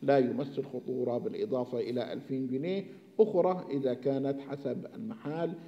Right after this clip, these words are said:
ويرغب في أن تكون الرخصة سارية، وألف وتلتمية جنيه إذا كان يرغب، يرغبها مؤقتة. أما إذا كان نشاط المحل من نوع الأنشطة التي تمثل خطورة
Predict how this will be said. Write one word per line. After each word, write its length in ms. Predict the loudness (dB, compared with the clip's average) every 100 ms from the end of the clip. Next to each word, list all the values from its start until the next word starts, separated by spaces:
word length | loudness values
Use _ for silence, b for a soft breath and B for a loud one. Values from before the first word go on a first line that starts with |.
| B 4
ويرغب 680 | 6 6 4 4 2 2 -8 -8
في 220 | -8 -6
أن 60 | -8
تكون 440 | -8 -4 0 0 0
الرخصة 520 | -4 -4 -4 -2 -4 2
سارية، 400 | 2 2 -2 -6 -10 B B 0
وألف 340 | 4 4 4 2
وتلتمية 560 | 0 2 4 4 4
جنيه 680 | 4 2 0 0 0 0 -2
إذا 160 | -2 -2
كان 480 | -2 -2 0 -2
يرغب، 640 | 0 0 -2 -4 0 0 -2 B B -2
يرغبها 520 | 0 0 -2 -2 -2
مؤقتة. 580 | -4 -2 -4 -4 -10 -10 B B B -2
أما 180 | 2 2
إذا 220 | 2 0
كان 320 | 0 0 0
نشاط 320 | 0 0 0
المحل 380 | 0 0 0 -2
من 180 | 0 0
نوع 160 | 0 0
الأنشطة 540 | -4 -2 -2 0 -2
التي 340 | 0 0 -2
تمثل 680 | -4 -4 -4 -4 4 6 4 -2 B -4 -2
خطورة 480 | 4 4 4 2